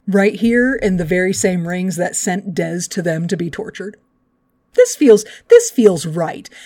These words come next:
And then he hears Master Jorah's voice in his head saying, quote, "There is no rightness in slaying an enemy. Killing is never true victory. At best, it is the knowledge that you have done what you must."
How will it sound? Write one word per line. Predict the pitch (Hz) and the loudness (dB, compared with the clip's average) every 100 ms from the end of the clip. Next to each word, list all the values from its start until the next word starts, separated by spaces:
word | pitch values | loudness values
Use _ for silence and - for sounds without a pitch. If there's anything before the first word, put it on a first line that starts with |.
| - | -8
And | 202 | 0
then | 208 | 4
he | 285 | 4
hears | 214 214 170 | 6 4 4
Master | 165 160 190 | -4 -4 -4
Jorah's | 160 165 165 151 | -2 0 0 -2
voice | 151 151 143 | -2 -2 -2
in | 156 | -6
his | 156 143 | -6 -6
head | 160 - - - | -8 -8 -10 -12
saying, | - 190 165 165 | -8 -4 -4 -6
quote, | - 214 208 - - _ | 2 4 4 0 -16 _
"There | 185 160 | -4 -2
is | 165 151 | -2 0
no | 190 220 | 4 4
rightness | 226 220 165 170 165 - - - | 4 0 -2 -8 -10 -12 -12 -4
in | 170 | -4
slaying | 147 - 156 156 156 | -4 -6 -6 -6 -6
an | 170 | -6
enemy. | - 170 160 - - - _ _ _ - | -6 -6 -8 -12 -18 -20 _ _ _ -6
Killing | - 269 208 170 175 | 2 6 6 4 0
is | 202 165 | 0 2
never | 175 185 214 202 165 151 | 2 4 2 2 -2 -6
true | 143 175 165 | -6 -4 -4
victory. | 156 147 - - - - - - - - | -4 -6 -6 -12 -12 -18 -20 -20 -20 -6
At | 214 220 202 | -2 -2 0
best, | 190 190 151 - - - | 0 0 -4 -10 -12 -2
it | 147 | 0
is | 175 147 | 0 -2
the | 175 | -4
knowledge | 165 170 185 190 185 175 - | -2 -2 -2 -2 -4 -6 -8
that | 196 - | -8 -2
you | 190 | -2
have | 151 170 | -2 -4
done | 170 160 156 | -2 -2 -4
what | 156 | -6
you | 160 | -8
must." | 156 147 143 - - | -8 -12 -12 -10 -10